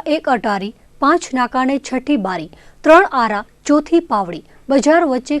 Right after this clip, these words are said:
કરી ચાવડી. ફક્ત આ પંક્તિ સાંભળનારના મસ્તિષ્ક પર ભુજનું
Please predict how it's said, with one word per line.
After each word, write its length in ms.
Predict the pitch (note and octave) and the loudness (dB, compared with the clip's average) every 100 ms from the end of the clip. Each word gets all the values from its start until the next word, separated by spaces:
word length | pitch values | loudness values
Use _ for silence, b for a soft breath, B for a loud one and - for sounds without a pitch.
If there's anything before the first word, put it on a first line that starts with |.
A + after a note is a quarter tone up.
| D4 | -6
કરી 220 | A#3 A#3 - | -6 -6 -6
ચાવડી. 300 | G#3+ E3 E4 b b b - | -8 -8 -12 b b b 2
ફક્ત 340 | F4 - A4+ | 2 4 2
આ 140 | D4 D4 | 2 4
પંક્તિ 400 | C#4+ C4+ C4 C#4 | 2 0 0 -4
સાંભળનારના 800 | - B3+ A3 A#3 A3+ A3 A3 A3+ | -2 -4 -2 -4 -2 -4 -2 -4
મસ્તિષ્ક 420 | A3 A3 - A3+ | -4 -8 -8 -8
પર 120 | A#3+ G#3 | -6 -6
ભુજનું 400 | G3+ G3+ A3 B3+ | -6 -6 -6 -4